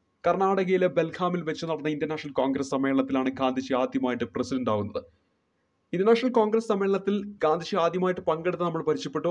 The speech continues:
ആയിരത്തി തൊള്ളായിരത്തി ഒന്നിലാണ്. അതേസമയത്ത് മഹാത്മാഗാന്ധിജി ആദ്യമായിട്ട് ഒരു ഇന്ത്യൻ നാഷണൽ കോൺഗ്രസ് സമ്മേളനത്തിന് പ്രസിഡന്റ് ആകുന്നത് ആയിരത്തി തൊള്ളായിരത്തി ഇരുപത്തിനാലിലെ കർണാടകയിലെ ബൽഗാമിൽ വെച്ച് നടന്ന സമ്മേളനത്തിലാണ്.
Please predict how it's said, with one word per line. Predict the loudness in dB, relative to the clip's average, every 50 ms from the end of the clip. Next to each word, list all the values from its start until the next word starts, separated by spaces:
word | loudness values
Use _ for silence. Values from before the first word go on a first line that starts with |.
| 0 0
ആയിരത്തി | 0 0 0 -2
തൊള്ളായിരത്തി | -2 -2 -2 -4 -4 -2 0
ഒന്നിലാണ്. | 0 0 0 0 0 0 0 0 -2 -4 -4 -6 _ _ _ _ _ _ _ _ _ _ _ _ _ 0
അതേസമയത്ത് | 2 2 4 2 2 2 2 2 2 2 0 -2
മഹാത്മാഗാന്ധിജി | -2 -2 0 0 -2 0 0 -2 -2 0 -2 -2 -2 -4 -8 -8 -6 -6 -6 -6 -4 0
ആദ്യമായിട്ട് | 2 2 2 2 2 0 0 0 0 -2 -2
ഒരു | -4 -4
ഇന്ത്യൻ | -4 -4 -4
നാഷണൽ | -4 -4 -4 -6 -4
കോൺഗ്രസ് | -4 -2 -2 -2 -2 -2
സമ്മേളനത്തിന് | -2 -2 -2 -2 -2 -2 -2 -2
പ്രസിഡന്റ് | -2 -2 -2 -4 -4 -4 -2
ആകുന്നത് | 0 0 0 0 0 0 -2 -2 -4 -6 _ _ _ -2
ആയിരത്തി | -2 -2 0
തൊള്ളായിരത്തി | 0 -2 -2 -2 -2 0
ഇരുപത്തിനാലിലെ | 0 2 2 0 -2 -4 -4 -2 0 0 0 0 0
കർണാടകയിലെ | -2 -2 -2 -2 -2 -2 -2 0 2 2 0 0
ബൽഗാമിൽ | -4 -2 -2 -2 -2 -2 -2 -2 0 0 0 -2 -4 -6
വെച്ച് | -6 -6 -6 -2
നടന്ന | -2 -2 -2 -2 -4
സമ്മേളനത്തിലാണ്. | -6 -6 -4 -4 -4 -2 -4 -6 -6 -6 -8 -6 -6 -8